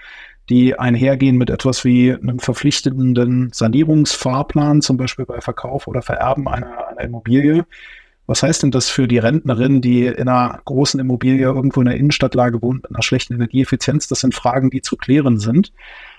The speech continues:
Das ist zum Zweiten das Thema, wie kann ich eigentlich dem Kunden die Unsicherheit nehmen? Würde ich jetzt nicht tiefer drauf eingehen, hat Jürgen gerade klasse gemacht.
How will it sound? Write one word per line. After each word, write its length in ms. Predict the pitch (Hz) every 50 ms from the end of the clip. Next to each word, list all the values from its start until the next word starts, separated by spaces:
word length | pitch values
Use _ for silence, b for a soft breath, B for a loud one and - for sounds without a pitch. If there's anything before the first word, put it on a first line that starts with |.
| B B B -
Das 120 | - 117 131
ist 140 | 147 -
zum 120 | - 143 131
Zweiten 300 | - - 123 139 147 156
das 120 | 135 -
Thema, 220 | - 151 151 143 131
wie 60 | 127
kann 180 | - 139 139
ich 140 | 147 - -
eigentlich 260 | - 139 139 127 -
dem 140 | - 135 135
Kunden 300 | - - 151 151 - 135
die 120 | 117 123 -
Unsicherheit 720 | 143 165 185 165 165 165 175 156 139 151 151 151 - 143
nehmen? 300 | 143 147 151 147 143 127
Würde 140 | 135 139
ich 60 | 127 -
jetzt 200 | 127 - - 151
nicht 180 | 170 - -
tiefer 220 | - 160 - - 135
drauf 200 | 127 131 - -
eingehen, 320 | - - 143 143 143 139
hat 140 | - - -
Jürgen 220 | 131 139 143 143
gerade 280 | - - 127 123 123 123
klasse 380 | - - 135 131 - - 135
gemacht. 480 | - 117 113 - 151 - - - -